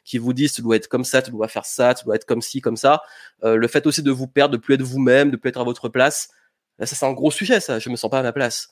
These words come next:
Bah, c'est très souvent lié à ça. C'est qu'il y a un problème d'alignement. Et le problème d'alignement vient d'un manque de connaissance de soi.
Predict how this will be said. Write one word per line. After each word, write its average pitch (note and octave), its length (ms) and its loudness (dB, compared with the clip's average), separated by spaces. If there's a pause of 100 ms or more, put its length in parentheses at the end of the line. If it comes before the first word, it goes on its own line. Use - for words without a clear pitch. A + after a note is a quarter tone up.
(360)
Bah, B2 100 4
c'est C3+ 120 0
très E3 200 2
souvent F#3 360 2
lié D#3 180 2
à D3 80 2
ça. - 260 -8 (580)
C'est F3 260 2
qu'il F3+ 100 -2
y D3+ 60 4
a - 20 6
un C3+ 80 6
problème E3 340 2
d'alignement. C#3 640 2
Et A2 60 -4
le G#2+ 100 0
problème D#3 300 2
d'alignement C3+ 520 0
vient A#2+ 340 0 (760)
d'un A#2 160 -2
manque B2 260 0
de A2+ 80 -2
connaissance A2+ 500 -6
de G#2+ 100 -6
soi. - 300 -10